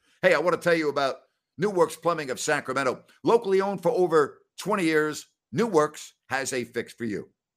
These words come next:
For your plumbing needs and repairs, just go to sac service plumbing dot com or call the number on your screen. And remember that New Works is available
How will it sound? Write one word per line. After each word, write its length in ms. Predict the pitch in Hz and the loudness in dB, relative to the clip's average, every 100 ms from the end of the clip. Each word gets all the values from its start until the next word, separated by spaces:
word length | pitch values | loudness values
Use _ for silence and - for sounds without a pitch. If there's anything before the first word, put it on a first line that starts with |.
| _ _ _ | _ _ _
For 100 | 143 | -6
your 120 | 135 | -2
plumbing 260 | 156 175 151 | 2 0 0
needs 220 | 147 120 | -6 -4
and 140 | 127 | -4
repairs, 580 | 117 117 123 117 110 - _ _ _ _ | -4 -2 0 0 -2 -8 _ _ _ _
just 240 | 190 185 | 0 0
go 120 | 185 | 0
to 160 | 143 - | 0 -2
sac 320 | - 156 156 - | -4 -2 0 0
service 280 | 156 131 | -2 -2
plumbing 320 | - 139 131 113 | -4 -4 -2 0
dot 200 | 104 - | 0 0
com 340 | 117 113 110 _ _ _ | 0 0 -2 _ _ _
or 100 | 339 | 2
call 220 | 269 262 | 8 8
the 100 | 214 | 6
number 260 | 196 185 170 | 0 2 2
on 120 | 156 | 0
your 100 | 139 | -4
screen. 300 | - 170 156 | -4 -4 -2
And 120 | 147 | -2
remember 320 | 160 185 190 | -2 -2 0
that 220 | 151 139 156 | 0 -2 -2
New 140 | 233 | -2
Works 520 | 214 170 - - - _ _ _ _ _ _ _ _ | 2 0 0 -10 -12 _ _ _ _ _ _ _ _
is 180 | 135 127 | -2 0
available 640 | 131 131 127 123 120 - | 2 4 4 2 -2 -8